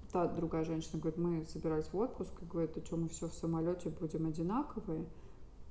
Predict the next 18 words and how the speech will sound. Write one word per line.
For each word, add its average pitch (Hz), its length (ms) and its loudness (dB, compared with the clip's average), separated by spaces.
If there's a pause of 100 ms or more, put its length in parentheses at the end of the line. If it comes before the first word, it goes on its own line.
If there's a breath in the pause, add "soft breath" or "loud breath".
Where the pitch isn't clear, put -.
(680)
И 196 60 4
она 170 200 6
говорит: 165 340 0
"И - 40 -2
так 220 240 2
постоянно". 190 720 4
И 202 80 2
я 196 240 6
знаю, 233 220 4
что 214 480 4 (160)
не 196 180 2
только 202 300 2
у 160 40 0
этой 160 200 0
женщины 180 640 0
это 165 140 -4
есть, 151 300 -2
но 180 180 0